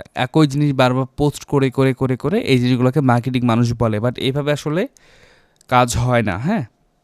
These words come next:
কারণ এরকমভাবে মার্কেটিং জিনিসটা স্যাচুরেটেড হয়ে গেছে, সবাই এরকম একই জিনিস অ্যাপ্লাই করে, যার কারণে আসলে এটা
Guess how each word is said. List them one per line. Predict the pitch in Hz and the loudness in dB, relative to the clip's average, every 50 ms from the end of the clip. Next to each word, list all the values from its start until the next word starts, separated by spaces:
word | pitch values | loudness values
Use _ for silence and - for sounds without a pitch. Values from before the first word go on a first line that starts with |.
| - - | -16 -8
কারণ | - 123 120 120 113 | -6 -4 -4 -4 -4
এরকমভাবে | - 107 123 127 - 147 135 139 143 139 143 | -6 -6 -6 -4 -4 -4 -4 -2 -2 0 0
মার্কেটিং | 143 131 120 120 120 - 127 127 135 135 127 | 2 2 0 0 -2 -6 -6 -6 -4 -4 -2
জিনিসটা | 120 117 120 113 - 151 143 139 | -2 -4 -4 -6 -4 -6 -6 -6
স্যাচুরেটেড | - 135 117 113 135 131 135 135 147 139 143 | -4 -6 -6 -6 -4 -6 -4 -4 -4 -4 -2
হয়ে | 143 139 135 | -2 -2 -2
গেছে, | 127 135 - - 175 | -2 -4 -6 -6 -6
সবাই | - - 117 113 127 143 151 147 | -2 0 0 2 4 4 4 4
এরকম | 139 127 135 131 139 143 - _ _ - | 2 2 0 0 -2 -4 -4 _ _ -8
একই | 104 113 - - 151 151 | -8 -6 -2 0 0 2
জিনিস | 147 151 156 147 | 2 2 0 0
অ্যাপ্লাই | - 123 - - 131 139 - | 0 -4 -6 -6 -6 -6 -4
করে, | - 143 165 170 | -4 -4 -4 -4
যার | 147 135 117 117 | -4 -4 -4 -4
কারণে | 110 123 123 127 131 127 | -4 -8 -8 -6 -6 -8
আসলে | 123 - - 131 127 120 | -10 -12 -10 -8 -8 -8
এটা | 120 - 127 120 | -4 -2 -2 -4